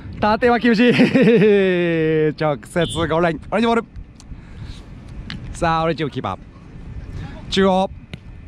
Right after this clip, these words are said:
さあ、そのまま背負って。挟み込んで、ブラシブ。さあ、フォローし。見せろ。ナイディー。取れる。いやー、カバー返って、オレンジチーム。さあ、どっち？ビブラシチーム回収。三対一。中央から。シュート。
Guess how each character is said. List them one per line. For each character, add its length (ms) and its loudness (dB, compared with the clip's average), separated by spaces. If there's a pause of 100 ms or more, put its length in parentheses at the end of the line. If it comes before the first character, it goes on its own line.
さ 240 -2
あ、 40 -2
そ 80 -2
の 40 0
ま 60 0
ま 20 -6
背 120 -2
負 60 -2
っ 20 -14
て。 180 -6 (580)
挟 260 0
み 100 2
込 100 2
ん 40 2
で、 100 2
ブ 60 2
ラ 80 2
シ 100 0
ブ。 220 -2
さ 180 -2
あ、 40 2
フ 60 0
ォ 40 2
ロ 60 2
ー 20 0
し。 200 -2 (140)
見 120 2
せ 80 2
ろ。 200 0
ナ 120 0
イ 40 0
デ 220 2
ィ 40 0
ー。 40 -12 (440)
取 180 2
れ 60 2
る。 60 0
い 40 4 (680)
や 340 2
ー、 40 -6
カ 140 -2
バ 120 0
ー 20 0
返 120 -2
っ 20 -4
て、 80 -2
オ 80 2
レ 80 2
ン 20 -2
ジ 80 0
チ 60 2
ー 80 2
ム。 60 -8 (800)
さ 300 2
あ、 60 0
ど 100 0
っ 40 0
ち？ 1400 2
ビ 160 4
ブ 80 0
ラ 120 2
シ 60 -8
チ 60 -2
ー 40 2
ム 60 2
回 180 0
収。 260 2
三 180 -2
対 100 0
一。 80 0 (1040)
中 140 0
央 60 2
か 60 0
ら。 140 0 (880)
シ 140 0
ュ 40 2
ー 200 2
ト。 40 -10